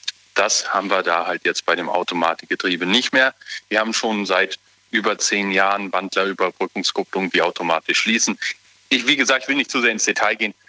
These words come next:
aber aufgrund dessen sind die heute auf jeden Fall sparsamer. Na klar, mit dem Schalter kann ich vielleicht noch ein bisschen früher schalten, aber in den meisten Gängen einfach schon,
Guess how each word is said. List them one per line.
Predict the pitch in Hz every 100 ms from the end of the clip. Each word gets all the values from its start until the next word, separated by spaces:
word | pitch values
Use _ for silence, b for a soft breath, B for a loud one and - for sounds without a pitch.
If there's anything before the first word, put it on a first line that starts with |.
| b
aber | 117 113 120
aufgrund | 120 123 110
dessen | 113 - 107
sind | 110 104
die | 104
heute | 110 113 113
auf | 101 -
jeden | 113 117 127 110
Fall | - 104
sparsamer. | - - _ - 95 113 117 92 85 80 82 82 _ _ _
Na | 95
klar, | 104 113 131 151 - _
mit | 135 135
dem |
Schalter | 117 131 127 127
kann | 131
ich | 120
vielleicht | - 117
noch | 117
ein | 101
bisschen | 120 117
früher | 107 117 104
schalten, | - 110 120 123 - B B
aber | - 120 127
in | 120
den | 107
meisten | 104 110 -
Gängen | 101 104 92
einfach | 101 104
schon, | - 104 98